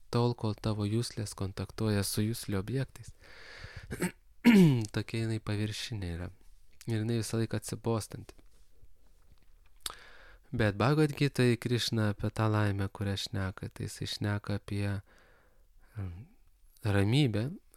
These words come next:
kuri ateina susilietus su savuoju aš. Ir ta laimė, jinai yra visai kito lygio. Jinai pirmiausia nieko nekainuoja. Nei vieno cento. Ir jinai yra labai užpildanti. Užpildo kiekvieną tavo kūno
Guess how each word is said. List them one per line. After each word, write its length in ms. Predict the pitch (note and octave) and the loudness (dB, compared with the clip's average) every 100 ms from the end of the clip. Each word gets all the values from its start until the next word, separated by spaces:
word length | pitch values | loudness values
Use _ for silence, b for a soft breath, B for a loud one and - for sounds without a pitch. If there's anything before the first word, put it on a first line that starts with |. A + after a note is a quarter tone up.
| - | -16
kuri 280 | - G#2 G#2 | -6 -2 -2
ateina 520 | - A2+ A2+ A2 G2+ | -2 -4 -2 -4 -4
susilietus 720 | - - - A2 A2 - A2 | -8 -8 -6 -2 -4 -4 -10
su 140 | - | -10
savuoju 580 | A2 A2+ G#2 A2 G#2 G#2 | -8 -4 -2 -2 -2 0
aš. 160 | A#2+ F#2+ - - - - b b b b b b - | -2 -4 -12 -16 -20 -20 b b b b b b -16
Ir 80 | - | -2
ta 80 | A#2 | 0
laimė, 500 | A2+ A#2 B2+ B2+ A#2+ | 2 2 2 0 0
jinai 200 | A2+ A2+ | 0 0
yra 140 | A2+ G#2+ | -2 -4
visai 260 | - A#2 | -4 -4
kito 360 | - A#2+ - A2 | -4 -6 -2 -4
lygio. 400 | A2 B2+ A#2 F2+ | 0 -2 -2 -6
Jinai 320 | F#2+ G#2+ A#2 | -6 -2 -2
pirmiausia 520 | G#2+ A2+ A#2+ A2+ - A2+ | 0 0 0 0 -2 0
nieko 280 | A#2+ - G#2+ | 0 -2 -4
nekainuoja. 720 | G2+ - G#2 A2 A2 F2+ F#2 - - - - - | -4 -6 -4 -2 -2 -2 -6 -16 -20 -20 -14 -2
Nei 140 | A2 | 0
vieno 280 | A#2 A#2+ A2 | 2 2 0
cento. 460 | - G#2 F#2+ G2+ - - B B B B B B B B B - | -2 -4 -4 -8 -16 -20 B B B B B B B B B -2
Ir 180 | G#2+ G#2+ | 0 0
jinai 240 | A2 A#2+ A#2+ | 0 0 2
yra 120 | A2+ | 2
labai 280 | A2 A2 A2+ | 0 2 0
užpildanti. 920 | G#2 - - B2+ G#2 E2+ E2+ - - - - | 0 -4 -2 0 0 -2 -8 -14 -18 -18 -18
Užpildo 460 | - - B2 A2+ G#2+ | -18 -4 -2 0 -2
kiekvieną 560 | - G2+ A2+ B2 B2 A#2+ | -4 -6 -2 0 0 -2
tavo 380 | - G#2 G#2 - | -2 -2 -2 -6
kūno 400 | - A2 G2+ F#2+ | -4 -4 -2 -4